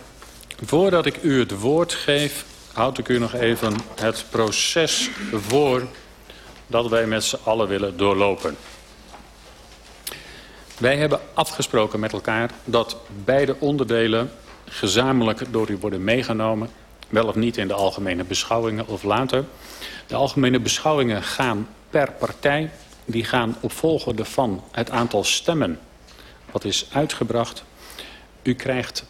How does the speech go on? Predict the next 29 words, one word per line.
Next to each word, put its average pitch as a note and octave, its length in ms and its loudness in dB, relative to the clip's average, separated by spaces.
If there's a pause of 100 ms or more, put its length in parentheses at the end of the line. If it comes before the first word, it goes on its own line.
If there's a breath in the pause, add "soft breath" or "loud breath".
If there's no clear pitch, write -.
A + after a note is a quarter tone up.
per C3+ 180 2
partij A2 560 0
maximaal A#2 680 0
acht B2 240 -2
minuten B2+ 380 2
en A2 120 0
het G2+ 120 -4
leuke B2+ 440 2
is A2+ 300 0
dat A2 140 0
ik A2 120 -8
u G#2+ 100 0
daarbij G2 380 -2
mag F#2 240 -6
helpen. G#2 360 0 (1500 loud breath)
Geen F3+ 460 2
interrupties. C3+ 840 0 (960)
Als - 360 -2 (460)
een C3+ 240 0 (200)
fractievoorzitter A#2+ 760 0
aan G#2+ 120 -2
het G#2 120 -4
woord G#2 240 0
is, G2+ 300 -2
aansluitend C#3+ 840 0 (120)
is A#2+ 160 0
er A2+ 80 0
de G#2 80 0
gelegenheid A#2+ 760 0